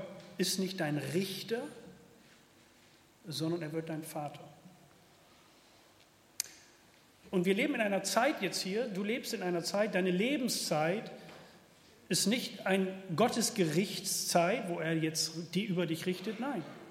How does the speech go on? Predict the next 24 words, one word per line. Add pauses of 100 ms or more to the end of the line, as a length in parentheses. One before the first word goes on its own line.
(1300)
Sondern
es
ist
eine
Rettungszeit. (1300)
Gott
ist
nicht
dein
Richter,
Gott
ist
dein (160)
Retter. (2000)
Das
ist
ein
ganz
befreiendes
Gefühl.
Du
kannst
endlich
aufräumen.